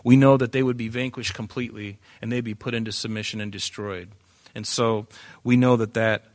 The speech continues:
ultimately did come to pass. So verse fourteen, it says, "The cities which the Philistines had taken from Israel were, were restored to Israel, from Ekron to Gath,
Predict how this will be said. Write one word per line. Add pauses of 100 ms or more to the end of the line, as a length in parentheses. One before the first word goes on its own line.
ultimately
did
come
to
pass.
So
verse
fourteen,
it
says,
"The
cities
which
the
Philistines
had
taken
from
Israel (360)
were,
were
restored
to
Israel, (300)
from
Ekron
to
Gath,